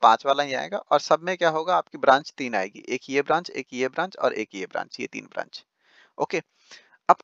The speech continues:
क्वेश्चन ये है कि आप नंबरिंग किस साइड से करोगे।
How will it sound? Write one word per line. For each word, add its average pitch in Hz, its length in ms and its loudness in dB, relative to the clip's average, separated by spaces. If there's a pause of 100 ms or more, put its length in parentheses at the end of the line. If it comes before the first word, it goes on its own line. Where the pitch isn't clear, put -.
क्वेश्चन 226 340 -4
ये 202 180 -4
है 180 180 -6
कि - 220 -8
आप 151 220 6
नंबरिंग 143 560 -2
किस - 160 -4
साइड 107 200 2
से 110 120 -6
करोगे। 98 380 -8